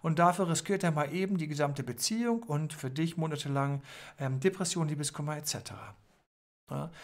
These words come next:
ganz wichtig, ähm, weil ich, ähm, ähm, ich schau mal ganz kurz, wo ich's finde. Ah, ich find's jetzt nicht auf Anhieb. Ähm, das Ex-, ähm, das Ex-Zurückbuch. Ähm, bau dich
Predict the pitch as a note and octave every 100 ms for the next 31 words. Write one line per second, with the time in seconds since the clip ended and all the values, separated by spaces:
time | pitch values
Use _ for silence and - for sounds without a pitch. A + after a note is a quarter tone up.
0 | - - - E3+ E3+ F#3+ - G3+ - E3+
1 | E3+ D#3+ D3+ D3 D3 - D#3 D3 C#3+ C#3+
2 | C#3 - - - _ _ _ C#3+ C#3 C3+
3 | C#3 C3+ C3 - - D3 - C3 C3 C3
4 | - D3 C#3 C3 D#3 D3+ C3+ C3+ B2+ C#3
5 | B2+ B2+ A#2+ B2+ C3+ - - - - -
6 | D#3+ D3 D3+ D3+ D3 C#3 C3 C3+ - D3+
7 | C#3+ - - D#3+ C#3+ C3+ C3+ C3 C3 C3
8 | C3 - - C3 C3 C3 - C3+ C3 C3
9 | C3 C3 - - - - - D#3 C#3 C3+
10 | C3+ - - - _ _ C#3+ D#3+ E3+ F#3+
11 | F#3 -